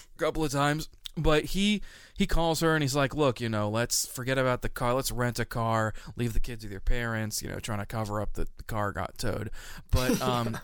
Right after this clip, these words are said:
Speaker 1: being the street smart cop that he is, he and only he is able to notice,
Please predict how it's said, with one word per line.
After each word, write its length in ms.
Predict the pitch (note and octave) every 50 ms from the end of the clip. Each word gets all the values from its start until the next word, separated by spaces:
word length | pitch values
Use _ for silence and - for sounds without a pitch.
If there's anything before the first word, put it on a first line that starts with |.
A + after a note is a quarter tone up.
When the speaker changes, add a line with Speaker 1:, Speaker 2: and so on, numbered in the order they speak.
| - - - - - _ - - C#3
Speaker 1:
being 300 | - E3 F3 F#3+ F#3+ F#3
the 60 | D#3 C#3
street 420 | - - - E3 F3 G#3 A#3 -
smart 340 | - - F#3+ F#3 F#3 - -
cop 280 | - F3 E3+ F#3 F3
that 140 | - E3 D#3+
he 120 | D3+ C#3+ E3
is, 400 | F3+ E3 C#3 B2+ B2 B2 - - - - - - - -
he 460 | - - - E3 F3+ G3 G#3 G#3+ A3 -
and 140 | C#3 C#3 -
only 340 | - C#3 E3 F#3 F#3+ F3+ E3+
he 340 | C3+ D#3 G3+ F#3 C#3 B2+ B2+
is 160 | A#2+ B2 A#2+
able 240 | C3+ C3+ C3+ C3 C3
to 140 | B2 - -
notice, 580 | A#2+ A#2+ B2 B2+ B2 A#2 A#2 - - - -